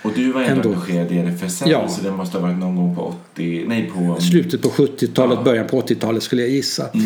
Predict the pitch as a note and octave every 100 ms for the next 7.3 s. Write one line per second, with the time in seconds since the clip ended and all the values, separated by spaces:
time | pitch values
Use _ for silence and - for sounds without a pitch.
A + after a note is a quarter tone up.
0 | - - - E3+ D3+ E3 C3+ G#2+ G#2 G2
1 | - E3+ C#3 A2+ C#3+ D3 - C#3+ A#2+ G#2
2 | G#2 G2+ - - - A#2 G#2 B2 G#2+ A#2+
3 | D#3+ A#3 A3 G#3 C3+ B2 A#2+ A#2+ A#2 -
4 | B2 A2+ A#2 - C#3 C3 C3+ C3+ B2 B2+
5 | A#2+ - - - - - - F#3 - -
6 | A#2 C3 B2 G#2 A2+ - A2 G#2 C3 -
7 | - B2+